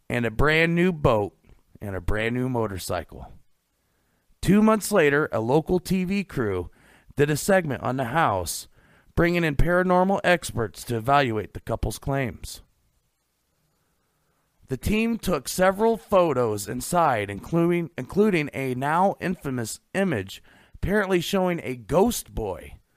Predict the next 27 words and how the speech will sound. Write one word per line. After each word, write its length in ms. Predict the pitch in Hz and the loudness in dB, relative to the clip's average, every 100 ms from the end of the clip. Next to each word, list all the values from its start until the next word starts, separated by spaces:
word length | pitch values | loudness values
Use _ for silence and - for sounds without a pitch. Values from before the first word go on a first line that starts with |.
| _ _ _ _ _ - | _ _ _ _ _ -4
peering 360 | 160 185 185 | 0 2 0
out 380 | 151 175 143 - | 2 2 2 0
from 240 | - 123 | -8 -6
one 160 | 127 143 | -4 -4
of 40 | |
the 80 | 139 | -4
bedrooms. 680 | 135 147 135 101 80 - - _ _ _ _ _ _ _ _ | -2 -2 -2 -6 -10 -14 -20 _ _ _ _ _ _ _ _
The 100 | 131 | -6
psychics 560 | - 185 202 214 185 - | 2 2 2 -2 -6 -6
agreed 520 | 175 147 190 196 156 | -6 -2 2 4 4
that 160 | 127 120 | 0 -2
there 160 | 151 143 | 0 2
was 180 | 123 | 0
some 320 | 95 - 180 175 | -2 -2 -2 -4
kind 340 | - 175 156 | -2 -2 -2
of 120 | 131 | -4
demonic 500 | 113 120 127 160 170 | -6 -4 -2 -2 -4
force 460 | - 170 151 95 - | -2 2 2 0 -6
present 400 | - 127 120 - | -4 -4 -4 -8
in 100 | 123 | -6
the 80 | 120 | -6
house. 580 | 120 127 76 71 - - _ _ _ _ _ _ _ | -6 -6 -8 -14 -18 -20 _ _ _ _ _ _ _
Daniel 360 | - 170 208 226 | -2 0 2 2
Lutz, 460 | 220 196 123 - - - | 4 4 2 -4 -14 -10
who 240 | - 170 | -2 2
was 320 | 160 147 135 | 2 2 -2
ten 440 | - - 226 202 | -6 -4 0 0